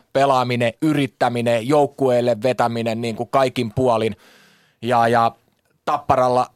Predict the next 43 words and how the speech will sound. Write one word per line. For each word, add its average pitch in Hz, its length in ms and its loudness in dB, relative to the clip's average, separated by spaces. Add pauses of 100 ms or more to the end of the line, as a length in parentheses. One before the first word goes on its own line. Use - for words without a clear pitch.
(260)
tossa 131 220 -6
tilanteessa 120 480 0
ei 120 60 2
olisi 117 140 -2
mitään 113 260 -2
muuta 101 220 -4
kuin 95 120 -12
hävittävää. 90 480 -8 (340)
Ihan 139 400 -2 (180)
kaikki 160 360 -2
vaan 131 300 2
odottaa, 120 540 0
että - 140 -8
Tappara 110 420 -2 (100)
kävelee 113 540 -2
I 95 220 -8
F - 40 -16
K:n 85 300 -10 (220)
yli. 101 300 -8 (800)
Ja, 113 260 -2
ja 113 240 0 (120)
siinä 139 380 0
olisi 117 160 -2
siis 113 280 -6
iskun 107 420 -6
paikka. 90 420 -8 (220)
Niin 113 160 -4
kuin 113 120 -6
Tappara, 135 480 0 (600)
mä 160 60 0
oon 170 120 0
pommin 175 380 0
varma, 123 260 0
niin 123 120 -8
ne 131 80 -2
ei 147 320 -2
ikinä, 127 440 -4 (560)
jos 131 160 -6
ne 135 100 -4
sais 131 240 0
valita, 127 340 0
niin 110 140 -4
ne 120 160 -2